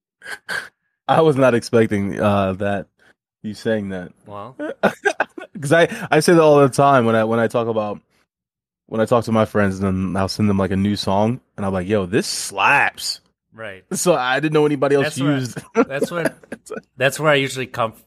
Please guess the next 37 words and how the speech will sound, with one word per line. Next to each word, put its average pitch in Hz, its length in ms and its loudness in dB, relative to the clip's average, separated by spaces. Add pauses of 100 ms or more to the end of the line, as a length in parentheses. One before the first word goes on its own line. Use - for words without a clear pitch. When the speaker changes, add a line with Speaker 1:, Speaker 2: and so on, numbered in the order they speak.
Speaker 2:
from, 104 320 -8
is 90 320 -12
a 107 80 -10
lot 110 160 0
of - 60 -12
people 104 160 -12
say - 80 0
that 98 180 0
about 90 320 -8
music. 98 520 -12
So 92 500 -10
I 120 100 4
Speaker 1:
Yeah. 120 80 6
Speaker 2:
started 110 260 -2
saying 107 200 0
it 107 100 -8
about 107 240 -6
music, 110 480 -10 (420)
but 107 100 -14
then 117 120 0
I'll 113 100 0
say 131 120 -2
about 113 180 -4
the 110 60 -12
gameplay, 107 420 -10
'cause 101 100 -16
the 104 80 -14
gameplay 104 360 -10
is - 340 -12 (1040)
better 135 360 -6
than 117 180 -14
solid, - 320 -4
Speaker 1:
Slaps. 147 340 4
Speaker 2:
right? 113 440 -12
It 113 80 -16
slaps 117 400 -14
hard. 98 280 -14